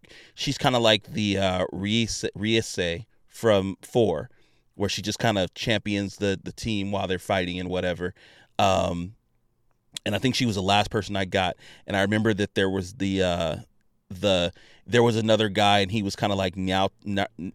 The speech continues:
Naoto from, from four. He was, like, this young detective, and he kept dropping by the cafe to ask me questions about my whereabouts on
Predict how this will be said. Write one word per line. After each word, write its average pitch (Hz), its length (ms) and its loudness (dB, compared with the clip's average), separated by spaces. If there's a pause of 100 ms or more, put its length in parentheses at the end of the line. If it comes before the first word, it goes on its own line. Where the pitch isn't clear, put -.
(120)
Naoto 104 580 0
from, 101 380 -6
from 101 340 -4
four. 104 480 0 (360)
He 113 100 -6
was, 101 100 -2
like, 101 100 -6
this 90 160 -6
young 101 240 0
detective, 98 480 0
and 95 80 -4
he 92 40 -6
kept 107 260 0
dropping 98 400 0
by 92 160 0
the 92 80 -8
cafe 98 680 -2 (420)
to 98 120 4
ask 95 240 4
me 104 80 -2
questions 101 440 -2
about 95 180 0
my 92 100 -2
whereabouts 92 640 -2
on 90 260 -6